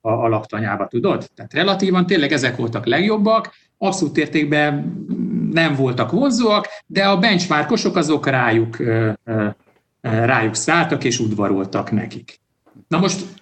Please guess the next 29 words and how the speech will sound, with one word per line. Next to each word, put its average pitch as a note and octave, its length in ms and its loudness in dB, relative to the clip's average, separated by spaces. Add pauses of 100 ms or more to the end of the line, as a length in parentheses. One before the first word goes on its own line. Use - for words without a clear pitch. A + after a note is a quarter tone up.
(220)
na F3+ 120 0
most F3+ 200 0
ez G#3 160 2
a E3+ 100 0
piac C#3+ 300 0
is A2+ 120 -2
pontosan A2+ 1000 -2 (240)
ilyen. - 480 -4 (1000)
Ö, B2+ 80 -2 (420)
hogy C#3 140 0
ugye E3 160 2
negatívak D#3+ 540 0
a A2+ 60 -6
kamatok, G#3+ 680 0 (680)
tehát C#3+ 380 0
a, D3+ 200 0
a D#3+ 40 0
részvények F3+ 560 2
egyébként E3+ 600 0 (260)
abszolút F#3 320 0
értékben D#3+ 400 0
szerintem E3 480 0
nem E3+ 240 2
vonzóak, A#2+ 920 2 (380)
de F3+ 100 0
a A#3 40 2
relatív G3+ 420 2
körülményekhez C#3 680 0
képest G3 720 0